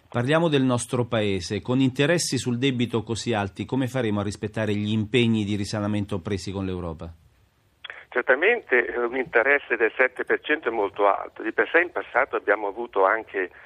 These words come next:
Speaker 2: tassi di interesse più elevati. Questo di per sé non è estremamente preoccupante, ma il problema rimane. Cioè, il primo è che le aspettative siano ancora verso un ulteriore rialzo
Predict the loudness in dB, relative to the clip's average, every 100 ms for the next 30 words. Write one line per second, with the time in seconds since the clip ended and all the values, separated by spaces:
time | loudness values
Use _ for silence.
0 | -6 -2 -2 -2 -12 -2 2 2 -2 -8
1 | -2 0 2 2 0 -2 -10 -14 -10 -10
2 | -6 -6 -6 -10 -18 -18 0 2 4 2
3 | 2 2 0 0 -10 -10 -2 0 2 0
4 | -2 -2 -4 -4 -6 -4 -2 -2 -6 -14
5 | -14 -6 -4 -4 -4 -4 2 2 2 -4
6 | 0 2 2 -4 -10 -10 -4 -2 0 0
7 | 0 -2 0 -2 -2 -4 -2 0 -2 -4
8 | -4 -2 -2 -2 -2 0 0 0 -2 -4
9 | -4 -4 0 2 2 2 2 0 -8 -8
10 | -8 -4 0 2 2 0 0 -2 2 2
11 | 2 -4 -14